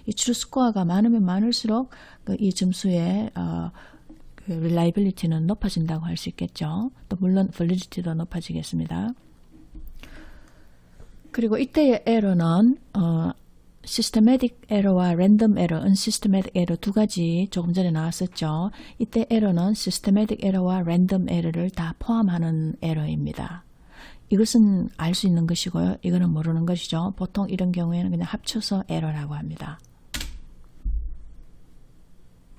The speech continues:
릴라이빌리티는 세 가지 종류가 있습니다. 첫째는 인터널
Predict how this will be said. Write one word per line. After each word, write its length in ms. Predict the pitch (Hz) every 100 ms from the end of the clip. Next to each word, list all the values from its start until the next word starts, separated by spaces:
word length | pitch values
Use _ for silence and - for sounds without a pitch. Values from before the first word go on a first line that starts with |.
| - - - - - - - - - - - -
릴라이빌리티는 1000 | 202 190 196 196 262 254 - 185 175 220
세 200 | - 247
가지 400 | 262 247 - 220
종류가 420 | - 165 175 175 151
있습니다. 720 | - 160 151 147 147 120 - - - - - - - -
첫째는 580 | - 214 208 196 185 233 -
인터널 640 | 185 - 247 220 185 165